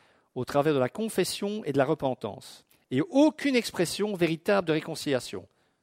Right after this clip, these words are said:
Jamais. Que ce soit pour Adam et Ève,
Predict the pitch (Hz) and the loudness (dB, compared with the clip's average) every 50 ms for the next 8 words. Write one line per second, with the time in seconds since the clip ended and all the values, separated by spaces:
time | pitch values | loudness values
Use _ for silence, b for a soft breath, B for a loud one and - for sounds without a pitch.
0 | _ _ _ _ - 123 143 147 123 98 87 - _ _ _ _ _ _ _ _ | _ _ _ _ 0 2 2 2 2 -4 -8 -10 _ _ _ _ _ _ _ _
1 | _ _ _ _ b b b b b b b b b b b b b b b _ | _ _ _ _ b b b b b b b b b b b b b b b _
2 | 156 139 - 165 - 170 156 151 - _ _ _ _ _ _ _ _ _ _ _ | -6 -4 -4 -2 0 2 0 0 0 _ _ _ _ _ _ _ _ _ _ _
3 | _ _ _ _ _ _ 151 147 170 208 196 220 202 185 165 131 113 117 120 135 | _ _ _ _ _ _ 2 4 4 4 4 4 4 4 4 4 2 2 -2 -6
4 | 160 196 | -10 -12